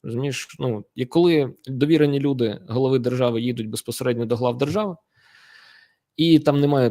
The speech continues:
от цього моменту: «Слухайте, є спецпредставник, допустим, Вокер, є Сурков, Сурков піде до глави адміністрації, глава адміністрації піде до Путіна, а потім через місяць давайте ще раз поговоримо».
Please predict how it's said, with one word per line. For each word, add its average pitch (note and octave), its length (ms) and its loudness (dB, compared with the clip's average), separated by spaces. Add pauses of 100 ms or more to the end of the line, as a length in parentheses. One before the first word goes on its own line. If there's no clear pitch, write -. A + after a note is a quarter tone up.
от A2+ 80 -6
цього A2+ 180 0
моменту: A#2 400 -4
«Слухайте, A2 540 -6
є B2 180 0
спецпредставник, A#2+ 840 -6
допустим, G#2+ 540 -8
Вокер, D3 440 -2
є G#2+ 500 -4
Сурков, D#3 680 0
Сурков - 560 -4
піде A2+ 260 -2
до G#2+ 300 -4
глави A2 520 -4
адміністрації, A#2 880 -4
глава A2 300 -2
адміністрації G#2+ 680 -6
піде A2 220 -6
до A2 160 -6 (200)
Путіна, C#3+ 440 -4 (400)
а A2+ 80 -2
потім D#3 280 0
через B2+ 300 0
місяць C3 340 -2
давайте A#2 340 2
ще F#3 240 0
раз D3+ 140 4
поговоримо». B2+ 600 2